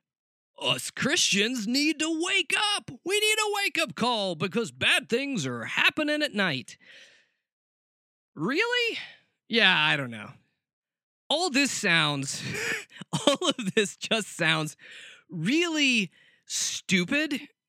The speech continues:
and really fearful and superstitious. And is that kind of what we've gotten from, like, the religious right? Actually, wait, yeah, insane, overly superstitious,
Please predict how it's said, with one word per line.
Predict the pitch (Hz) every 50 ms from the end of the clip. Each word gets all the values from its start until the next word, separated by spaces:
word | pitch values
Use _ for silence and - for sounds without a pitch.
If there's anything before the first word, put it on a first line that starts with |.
| _ _ _ _ _ _ _ _ _ _ _ _ _ _ _ _ _ _ _ _ _ _
and | 190 185 180 165 143 135 135 143
really | 190 233 269 277 277 262 262 254 247 240 226 196 - _ _ _ _ _
fearful | - 208 220 240 - - 240 233 202 202
and | 175 151
superstitious. | - - 196 185 - 160 135 - - - - 285 202 - - 117 - - - - - - - _ _ _ _ _ _ _ _ _ _ _ _ _ _ _ _ _ _ -
And | 165 165 160 160 156 156 151 -
is | 175 156 151 147
that | 143 262 370 403 - - 175 -
kind | - 277 277
of | 277 214
what | 247 247 175 175
we've | 190 208 190 143 127
gotten | - 160 143 160 160 220 220 180
from, | - 190 175 165
like, | 151 143 143 -
the | 156 139
religious | 143 143 143 147 151 143 143 135 -
right? | 131 135 135 165 208 214 -
Actually, | - 170 - - - 190 165
wait, | 151 180 196 165 127 -
yeah, | - 170 185 160 -
insane, | 147 147 143 - - - 180 185 202 226 240 254 240 - - - - - _ _ _ -
overly | 165 175 196 247 226 254 240
superstitious, | - - 233 220 - 165 156 - - 156 147 143 - 208 214 202 - -